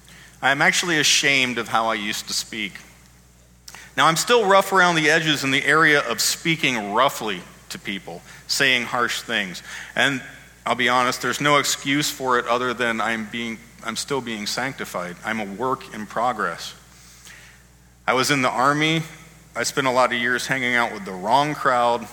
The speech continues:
drinking too much, hanging out in bars.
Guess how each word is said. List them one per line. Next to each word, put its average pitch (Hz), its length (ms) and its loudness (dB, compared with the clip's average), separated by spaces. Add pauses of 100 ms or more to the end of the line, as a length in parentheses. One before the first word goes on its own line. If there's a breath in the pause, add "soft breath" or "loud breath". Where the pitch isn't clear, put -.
(120)
drinking 156 400 0
too 139 160 -8
much, 123 380 -4
hanging 135 280 -2
out 127 180 0
in 117 100 -8
bars. 113 480 0